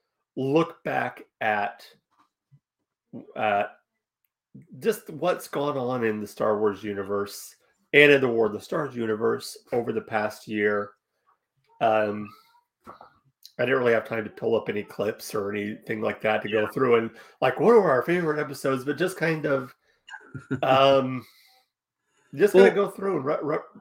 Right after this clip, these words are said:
Speaker 1: reminisce.
Speaker 2: Yeah, so, uh, uh, this year has been a very in-, uh, nor-, let, let, let's kinda back up.
Speaker 1: Okay.
Speaker 2: Normally, at this point in the year, what we end up doing is we end up doing a, uh,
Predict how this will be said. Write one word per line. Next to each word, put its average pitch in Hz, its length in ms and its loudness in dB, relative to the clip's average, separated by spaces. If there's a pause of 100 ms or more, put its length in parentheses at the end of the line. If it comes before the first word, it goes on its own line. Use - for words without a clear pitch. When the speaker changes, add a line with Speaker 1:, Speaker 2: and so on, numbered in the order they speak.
(500)
Speaker 1:
reminisce. 143 760 -6 (380)
Speaker 2:
Yeah, 160 560 6
so, 160 500 2 (140)
uh, - 40 0
uh, 117 260 -6
this - 360 6
year 269 220 0
has 208 160 2
been 180 160 2
a 156 80 -4
very 156 320 0
in-, 151 160 -10
uh, 160 140 -6 (100)
nor-, 190 440 -4
let, 175 300 -4
let, 220 160 2
let's 214 240 4
kinda 208 240 2
back 139 280 2
up. - 140 -2 (400)
Speaker 1:
Okay. 151 60 -2
Speaker 2:
Normally, 208 440 2
at - 100 -2 (100)
this 165 140 4
point 165 320 -4
in 143 80 -2
the 143 100 2
year, 135 460 6
what 135 260 -2
we 143 140 0
end 143 140 -2
up 123 100 -8
doing 127 380 0
is 117 160 -6
we 127 500 0
end 135 160 -2
up 131 120 -2 (340)
doing 127 260 -4
a, 120 260 0
uh, 107 260 -4